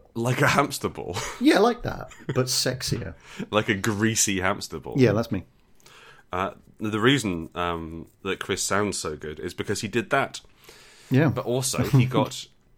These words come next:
Speaker 1: he got some sort of device that goes behind his microphone, which makes
Speaker 2: Uh,
Speaker 1: him sound less echoey.
Speaker 2: uh, so what I've got is, it looks very much like an Iron Maiden, but for microphones.
Speaker 1: But for sound.
Speaker 2: Yeah. It's, it's for,
Speaker 1: Heretical
Speaker 2: it's for
Speaker 1: sound.
Speaker 2: interrogating noise.
Speaker 1: Mm.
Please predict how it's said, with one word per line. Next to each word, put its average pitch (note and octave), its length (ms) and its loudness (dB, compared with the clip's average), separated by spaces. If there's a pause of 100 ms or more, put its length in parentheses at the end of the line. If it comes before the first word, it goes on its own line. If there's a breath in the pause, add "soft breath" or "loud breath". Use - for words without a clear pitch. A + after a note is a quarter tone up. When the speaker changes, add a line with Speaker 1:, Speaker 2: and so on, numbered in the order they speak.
(200)
Speaker 1:
he A#2 160 -10
got B2 220 -4
some C#3 180 -4
sort C3 240 -2
of A#2+ 140 -8
device A#2+ 480 -2
that - 120 -16
goes G2 180 -6
behind G#2+ 280 -6
his G#2 120 -6
microphone, A2+ 520 -6
which D#2+ 140 -12
makes A2 160 -2
Speaker 2:
Uh, C3+ 80 -4
Speaker 1:
him C3 40 -4
sound E3+ 400 -4
less G2 200 -2
echoey. D#2+ 520 -8
Speaker 2:
uh, - 140 -4
so C#3+ 160 0
what C#3+ 120 2
I've C3 120 -2
got C3+ 240 6
is, A2+ 180 4
it C3 140 2
looks C3+ 320 2
very B2 520 4
much A#2 600 4 (500 loud breath)
like A2 180 -2
an A#2 120 2
Iron G#2 340 4
Maiden, A#2 500 2
but B2+ 200 0
for A2+ 80 4
microphones. F2 960 -2 (220)
Speaker 1:
But - 160 -8
for F2 160 -6
sound. D2+ 800 4 (180)
Speaker 2:
Yeah. F#2+ 380 -2 (180)
It's, C3 100 -6
it's B2+ 160 -10
for, - 140 -6
Speaker 1:
Heretical G#2+ 260 6
Speaker 2:
it's B2+ 100 6
for B2+ 140 10
Speaker 1:
sound. G#2 140 8
Speaker 2:
interrogating G#2 760 8
noise. E2+ 520 -4 (340)
Speaker 1:
Mm. E2 380 -6